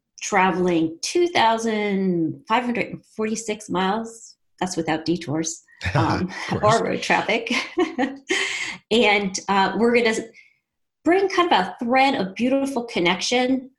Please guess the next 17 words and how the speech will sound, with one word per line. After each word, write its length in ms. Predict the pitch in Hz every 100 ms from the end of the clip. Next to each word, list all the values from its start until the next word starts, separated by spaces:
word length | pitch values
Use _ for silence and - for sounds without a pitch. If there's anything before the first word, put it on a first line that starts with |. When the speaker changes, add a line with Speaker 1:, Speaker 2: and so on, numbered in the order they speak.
| -
Speaker 1:
of 280 | 185 - -
compassion 580 | 190 190 220 220 214 190
through 400 | - - 302 339
the 100 | 202
U 200 | 185 170
S 240 | 160 -
A 120 | 180 175
as 160 | 175
we 80 | 165
travel. 580 | - 185 175 147 - - _ _ _
We'll 120 | 196
have 280 | 190 202 160
venues, 640 | 208 196 - 196 294 - -
three 140 | 202
specific 680 | 202 - 175 - 269 175 -
venues, 680 | - - - - - - - _ _ -
where 600 | 165 180 170 165 -